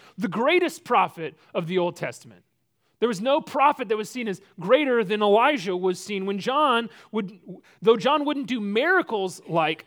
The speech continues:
Elijah, his message would be the same. Repent. Elijah came and said, "Turn back to the Lord. Turn back to the Lord." And so would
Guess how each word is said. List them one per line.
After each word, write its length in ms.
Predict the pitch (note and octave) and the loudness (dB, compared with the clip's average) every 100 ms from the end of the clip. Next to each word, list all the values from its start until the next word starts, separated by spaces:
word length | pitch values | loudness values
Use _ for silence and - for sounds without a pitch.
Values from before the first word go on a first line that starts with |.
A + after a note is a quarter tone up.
| - | -4
Elijah, 480 | F#3 F3+ F3 F3 G#3 | 0 2 2 0 -2
his 280 | D#3 B3+ F#3 | -2 -6 -4
message 720 | A#3+ E4 - A3+ G3+ F#3 - _ _ | 0 0 -2 -8 -8 -10 -18 _ _
would 160 | A3 F#3 | -8 -2
be 100 | B3+ | 0
the 120 | A#3+ | -2
same. 520 | - E4 D#4+ G#3 E3 - - | -4 -2 0 -2 -6 -12 -2
Repent. 600 | A#3+ - G4 C4+ F3+ - _ _ _ _ _ _ _ _ _ _ _ _ _ B3 | -2 0 -2 -2 -8 -20 _ _ _ _ _ _ _ _ _ _ _ _ _ -6
Elijah 480 | G3 A3+ D#4 E4+ D#4+ | 0 2 2 0 -4
came 460 | - A#3+ C4 D4+ A3+ _ - | -6 -6 -6 -8 -12 _ -8
and 140 | A3 | -8
said, 320 | - C#4+ B3 - _ _ _ - | -2 -2 -2 -8 _ _ _ -6
"Turn 420 | E4 F4+ F#4 C#4+ - - | -2 0 0 -2 -4 4
back 320 | E4+ F#4+ - | 6 4 2
to 140 | D#4 | 0
the 120 | E4 D#4+ | 0 0
Lord. 440 | D4+ F#4 F4+ D4+ - _ | 2 4 4 0 -6 _
Turn 400 | - F4 G#4 C#4+ - - | -4 0 0 -2 -6 -4
back 300 | A3 D#4 - | 2 2 2
to 100 | D#4 | 0
the 60 | E4 | -2
Lord." 420 | D4+ E4+ F4+ B3 _ _ _ _ _ _ _ _ _ _ _ _ _ - | 0 0 0 -4 _ _ _ _ _ _ _ _ _ _ _ _ _ -20
And 120 | C#3 | -20
so 240 | - D#3+ C3+ | -14 -12 -10
would 320 | C3 B2 | -10 -12